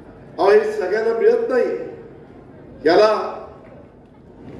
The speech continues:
काहीतरी चांगलं बापदादांनी करावं लागतं, त्यावेळेस त्यांच्या पुढच्या पिढीला हे चांगलं मिळतं. त्याच्यात आम्ही आम्हाला भाग्यवान समजतो आणि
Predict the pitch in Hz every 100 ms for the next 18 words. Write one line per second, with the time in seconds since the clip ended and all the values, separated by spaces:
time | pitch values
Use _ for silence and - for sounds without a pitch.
0 | - - - - - - - - - 392
1 | 403 226 233 226 208 190 214 226 202 233
2 | 214 202 214 208 208 208 220 208 208 226
3 | 214 214 208 202 - 196 - 208 - -
4 | 208 196 185 180 190 170 175 165 170 165
5 | 160 160 160 - - - - - - -
6 | - - - 180 185 208 202 202 202 202
7 | 196 170 156 196 196 190 202 185 - -
8 | - - - - - - - - - 160
9 | 208 233